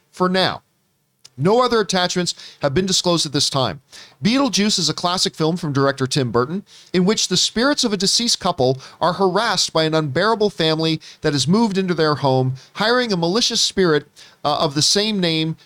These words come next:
to drive them out. Michael Keaton played the title role in the original with Alec Baldwin, Geena Davis, Catherine O'Hara, Winona Ryder. What a cast! Uh, and more rounding out the cast. So, it seems like, once again,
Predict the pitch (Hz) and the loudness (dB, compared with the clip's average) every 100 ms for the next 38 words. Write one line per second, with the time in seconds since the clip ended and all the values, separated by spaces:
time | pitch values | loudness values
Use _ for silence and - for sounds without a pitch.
0 | - 156 131 135 170 202 190 170 110 - | -8 -6 -4 0 0 0 0 0 -2 -4
1 | _ _ _ 147 175 180 196 196 170 175 | _ _ _ -2 -2 -2 -4 -4 -2 0
2 | 185 156 180 175 165 151 165 208 143 139 | 0 0 -2 0 0 2 2 2 0 0
3 | 170 143 156 139 147 165 156 151 160 190 | 0 0 -2 0 0 0 0 0 0 -2
4 | 175 156 160 131 151 165 185 175 165 156 | -4 -2 -2 0 0 0 -2 -2 -2 -2
5 | 131 160 175 202 - - 170 202 165 190 | 0 2 0 -2 -8 -4 0 2 2 0
6 | 165 143 359 - - 104 143 131 90 - | 0 -2 -4 -6 -10 -6 -4 -2 -2 -4
7 | - - - - 160 - 170 170 170 226 | -8 -20 -8 -4 -2 0 -2 0 2 4
8 | 190 151 151 _ - - 156 165 160 151 | 4 2 0 _ -14 -2 0 2 2 0
9 | 143 - 131 - 101 78 - - _ _ | 0 -2 -6 -4 -4 -4 -6 -8 _ _
10 | - - - 233 269 143 78 _ _ _ | -8 -2 0 2 2 0 -4 _ _ _
11 | _ 175 170 - 262 294 196 180 147 147 | _ -4 -2 0 0 0 0 0 0 -4
12 | - 156 262 - 254 254 131 | -6 -2 0 0 0 -2 -2